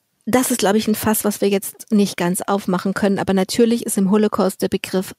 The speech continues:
Rasse in einer bestimmten Art von den Nazis geprägt worden, dass es ja auch leicht ist, sich in Deutschland vom Rassismus zu distanzieren, weil d-, das, äh, tun die meisten Menschen hoffentlich heute nicht, außer solche, die eben wirklich extrem rechts sind.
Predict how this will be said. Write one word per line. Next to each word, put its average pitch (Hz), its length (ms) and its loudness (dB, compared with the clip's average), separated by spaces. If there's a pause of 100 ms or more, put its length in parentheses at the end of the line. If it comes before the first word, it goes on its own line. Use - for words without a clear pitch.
Rasse 185 720 -2 (380)
in 214 160 2
einer 202 180 4
bestimmten 208 600 0
Art 214 320 0
von 202 160 -2
den 190 100 0
Nazis 190 400 -4
geprägt - 580 -4
worden, 208 380 4
dass 208 180 0
es 220 140 -2
ja 208 140 0
auch - 180 -2
leicht 202 600 0
ist, - 340 -4
sich 208 220 -2 (360)
in 190 180 0
Deutschland 208 600 2
vom 196 180 0
Rassismus 214 800 -2
zu 202 480 -2 (460)
distanzieren, 208 880 0
weil 185 220 2
d-, - 480 -18 (100)
das, - 400 -2
äh, 185 400 -2
tun 220 240 0
die 190 120 0
meisten 185 340 -2
Menschen 180 400 -2
hoffentlich 185 520 -4
heute 185 300 2
nicht, 247 260 2
außer 185 280 2
solche, 180 320 0
die 180 240 -6
eben 180 180 -2
wirklich 190 240 -6
extrem - 400 -4
rechts 233 420 -2
sind. 170 280 -4